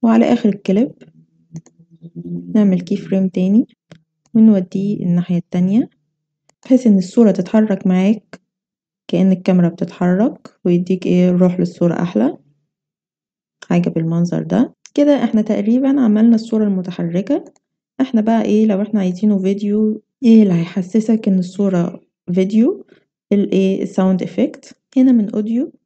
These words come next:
نجيب الساوند effect، نعمل إيه مثلا؟ إحنا عايزين اللي هي إيه صوت يحسسك إن ده صوت ليل. ممكن مثلا نكتب نايت، نكتب جنبها نيتشر، نشوف كده هيطلع لنا إيه الأصوات اللي موجودة. تعالوا مثلا نسمع حاجة زي كده،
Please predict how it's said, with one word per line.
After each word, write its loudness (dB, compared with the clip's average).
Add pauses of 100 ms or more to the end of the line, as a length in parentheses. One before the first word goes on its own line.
نجيب -2
الساوند 0
effect، -6 (800)
نعمل 4
إيه 4
مثلا؟ 0 (440)
إحنا 2
عايزين 2
اللي 2
هي 2
إيه 0
صوت -4
يحسسك -4
إن -2
ده 0
صوت -6
ليل. -2 (180)
ممكن 2
مثلا 0
نكتب 0 (540)
نايت، 0 (380)
نكتب -4
جنبها 2
نيتشر، 2
نشوف 0
كده -4
هيطلع 0
لنا 0
إيه -2
الأصوات -4
اللي -2
موجودة. 0 (140)
تعالوا 4
مثلا 0
نسمع 0
حاجة -2
زي -2
كده، 2